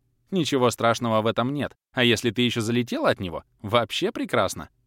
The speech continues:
Ну, даже если не залетела, то у них все еще впереди. Слава ухватила пригоршню ягод, бросила парочку в рот и аж глаза зажмурила от удовольствия. Какая прелесть!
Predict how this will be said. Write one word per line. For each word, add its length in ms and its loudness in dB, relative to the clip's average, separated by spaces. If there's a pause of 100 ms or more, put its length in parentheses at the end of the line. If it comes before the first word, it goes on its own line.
(840)
Ну, 200 -8
даже 320 -2
если 300 -2
не 140 -2
залетела, 560 0
то 180 4
у 60 4
них 180 0
все 200 0
еще 260 0
впереди. 520 -4 (520)
Слава 340 -4
ухватила 540 -6
пригоршню 560 -10
ягод, 340 -4 (280)
бросила 400 -2
парочку 440 -4
в 80 -12
рот 220 -4 (240)
и 80 0
аж 160 2
глаза 400 2
зажмурила 520 -2
от 220 -12
удовольствия. 640 -10 (640)
Какая 640 -4
прелесть! 640 -10